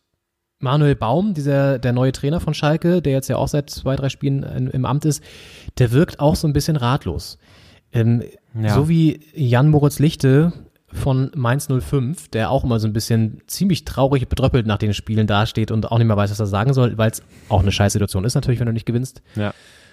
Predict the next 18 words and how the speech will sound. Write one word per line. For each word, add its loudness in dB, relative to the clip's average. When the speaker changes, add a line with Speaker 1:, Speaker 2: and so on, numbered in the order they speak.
Speaker 2:
Ja. -4
Speaker 1:
Aber 2
Schalke 0
ist -2
wirklich 0
jetzt, -2
ähm, 0
seit 2
zweiundzwanzig 0
Spielen 0
sieglos, -2
du 2
hast 0
es -12
gesagt, -2
und -2
es -4
ist -6